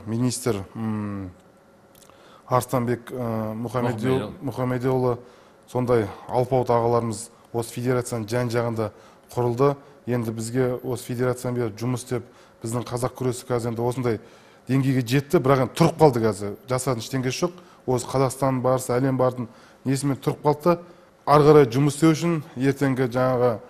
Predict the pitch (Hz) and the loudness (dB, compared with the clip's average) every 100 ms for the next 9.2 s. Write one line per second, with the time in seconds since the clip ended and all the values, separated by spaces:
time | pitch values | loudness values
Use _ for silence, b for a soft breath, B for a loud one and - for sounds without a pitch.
0 | B B 120 117 135 123 - 131 117 120 | B B 0 2 2 0 -4 -6 -4 -4
1 | 123 131 131 139 135 110 107 104 123 117 | -2 0 -2 0 -2 -4 -6 -8 -6 -6
2 | 110 117 120 131 120 117 123 127 120 117 | -6 0 2 2 0 0 -2 -2 -4 -2
3 | 123 98 113 95 90 120 117 113 113 107 | -4 -4 -8 -6 -4 0 0 0 -2 -2
4 | 113 127 131 120 123 131 123 104 120 120 | -2 0 2 2 2 0 -2 -4 -4 -2
5 | 131 123 120 127 120 120 127 135 127 135 | -2 0 2 2 0 -2 -2 -2 0 -2
6 | - B B B 117 120 120 113 113 117 | -4 B B B -8 -4 -4 -4 -4 -6
7 | 104 120 127 123 117 127 120 - - - | -4 -2 -2 -2 -4 -4 -8 -12 -10 -2
8 | 120 113 120 147 120 113 110 113 120 - | -2 -2 -8 -6 -4 -4 -2 -2 -2 0
9 | 156 160 | 2 2